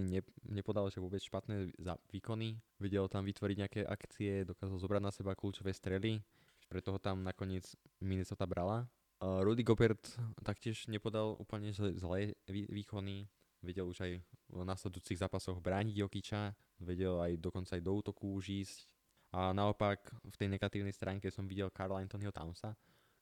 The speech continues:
ktorý ne-, za mňa bol podpriemerný v tej sérii a nepo-, nevydal za mňa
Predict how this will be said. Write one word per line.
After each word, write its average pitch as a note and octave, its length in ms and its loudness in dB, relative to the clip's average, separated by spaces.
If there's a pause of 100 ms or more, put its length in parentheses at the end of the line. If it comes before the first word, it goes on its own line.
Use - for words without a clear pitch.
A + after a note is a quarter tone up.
(120)
ktorý G2 240 -2
ne-, F#2+ 160 -4 (160)
za G#2 80 0
mňa G2 480 -2
bol G2 160 -2
podpriemerný G#2 640 0
v - 100 -8
tej G#2 60 -2
sérii G#2+ 440 0 (420)
a F#2 80 -4
nepo-, F#2+ 320 2
nevydal G#2+ 400 4
za G2+ 100 -2
mňa G2 320 0